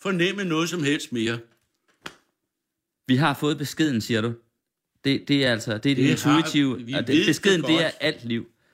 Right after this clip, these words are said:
Speaker 1: Vi ved det. Ved du hvad, når du ser et nyfødt barn? Hvis du kommer i lægehuset, og der sidder en ung mor med et lille barn, så må du gå hen og se på det skønne lille barn. Og hver gang du gør det,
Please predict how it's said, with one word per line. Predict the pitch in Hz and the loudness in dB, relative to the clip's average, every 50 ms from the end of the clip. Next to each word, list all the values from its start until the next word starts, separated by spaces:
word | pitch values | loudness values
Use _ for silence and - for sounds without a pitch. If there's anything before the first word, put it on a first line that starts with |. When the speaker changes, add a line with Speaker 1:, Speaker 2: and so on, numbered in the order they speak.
| _ _ _ - | _ _ _ -14
Speaker 1:
Vi | 120 131 120 | -12 -10 -8
ved | 127 135 135 - | -8 -10 -10 -10
det. | - 139 139 - | -12 -14 -12 -8
Ved | 113 135 170 175 | -4 -2 -2 -2
du | 190 | 0
hvad, | 170 139 139 147 143 123 | 0 0 -2 -2 -4 -6
når | 131 127 127 | -8 -10 -8
du | - 127 | -8 -10
ser | 120 - - - - - | -10 -8 -8 -8 -8 -10
et | - - - | -12 -10 -8
nyfødt | 120 113 120 123 120 - 127 87 - - - | -8 -8 -8 -8 -10 -10 -12 -12 -12 -14 -16
barn? | 98 - - - - - _ _ _ - - - - - _ _ _ _ _ - | -16 -16 -16 -18 -20 -20 _ _ _ -18 -16 -16 -18 -20 _ _ _ _ _ -14
Hvis | 110 107 - | -14 -12 -10
du | - 120 | -10 -10
kommer | 120 - 143 143 143 135 135 123 - - - - - _ _ _ - | -6 -4 -2 -2 0 -2 -4 -6 -8 -12 -16 -20 -20 _ _ _ -10
i | |
lægehuset, | 90 90 110 117 123 139 147 135 135 131 - - - - 113 107 - - _ | -4 0 2 2 2 2 2 0 -2 -4 -4 -6 -8 -8 -8 -8 -10 -14 _
og | - 101 95 - | -12 -12 -10 -8
der | - 104 | -8 -8
sidder | 90 - - 113 - - | -6 -4 -4 -4 -4 -4
en | - - - | -4 -2 0
ung | 101 104 101 104 101 | 0 -2 0 0 0
mor | 95 87 90 92 98 104 - - - - - _ _ _ - | 2 2 2 0 0 -2 -4 -10 -20 -20 -20 _ _ _ -4
med | - 98 98 - | -2 -2 0 0
et | - 98 98 95 - - - - - | 0 2 0 0 -2 -4 -12 -6 0
lille | 95 98 92 107 107 | 2 2 4 2 2
barn, | - 90 80 78 - 80 80 - - _ _ _ _ _ _ _ _ - - _ _ _ _ - | 0 -2 -4 -6 -6 -10 -14 -16 -20 _ _ _ _ _ _ _ _ -20 -20 _ _ _ _ -12
så | - - - 127 120 113 107 - _ _ _ _ | -6 -2 0 0 0 -2 -4 -10 _ _ _ _
må | - 107 | 2 2
du | 110 104 107 | 4 2 2
gå | 101 - 101 | 0 2 0
hen | 87 92 104 104 - - | 2 4 4 2 2 0
og | - 98 | -2 -2
se | - - - - 113 113 - 120 - | 0 0 0 2 2 0 0 -2 -6
på | - - 107 | -4 -2 -2
det | - - 101 95 85 - | 0 0 -2 -2 -2 -6
skønne | - - - - 98 82 85 98 107 104 98 | -10 -8 -2 0 2 2 2 2 0 -2 -2
lille | 95 90 80 104 101 | -2 -2 0 0 -2
barn. | - - 82 78 - - 98 - _ _ _ _ _ _ _ _ _ _ _ | -4 -4 -10 -10 -10 -12 -16 -18 _ _ _ _ _ _ _ _ _ _ _
Og | - 101 101 | -2 0 2
hver | 95 127 147 139 135 | 4 4 2 2 2
gang | 120 123 123 123 127 107 | 0 -2 -2 -2 -2 -4
du | 120 110 | -6 -6
gør | - - 101 95 107 | -4 -2 -2 0 0
det, | 113 123 123 | 0 -2 -4